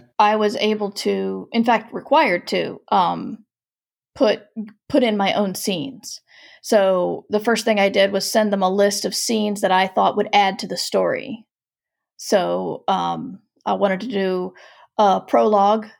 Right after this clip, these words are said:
The s-, the movie begins with Han running away from a, uh, deal gone bad. So I wanted to tell a little bit about that deal.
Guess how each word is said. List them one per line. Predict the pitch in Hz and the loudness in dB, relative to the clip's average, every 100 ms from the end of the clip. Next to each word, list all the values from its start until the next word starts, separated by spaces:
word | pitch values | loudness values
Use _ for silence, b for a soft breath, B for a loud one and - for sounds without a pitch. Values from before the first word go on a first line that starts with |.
| - | -4
The | 220 | 2
s-, | 196 - | 2 0
the | - 220 | -2 0
movie | 208 254 240 | 2 4 2
begins | 202 185 226 240 - | 0 0 2 4 2
with | 202 196 196 | 2 0 0
Han | - 214 208 202 | -2 0 2 2
running | 196 202 196 | 2 2 2
away | 196 196 202 | 4 4 4
from | 202 202 190 | 0 -2 0
a, | 190 185 175 - | 0 -2 -4 -4
uh, | 190 185 | -2 -2
deal | 180 196 202 | -4 0 0
gone | 196 185 185 | 2 0 0
bad. | 196 185 170 185 220 _ _ _ _ _ | 2 2 2 -2 -6 _ _ _ _ _
So | - 214 | 2 2
I | |
wanted | 196 196 | 2 0
to | 185 | -2
tell | - 185 | 0 2
a | 202 | 2
little | 196 | 2
bit | 196 | 2
about | 185 190 185 | 2 0 0
that | 175 | -4
deal. | - 175 160 196 | -2 -2 -2 -6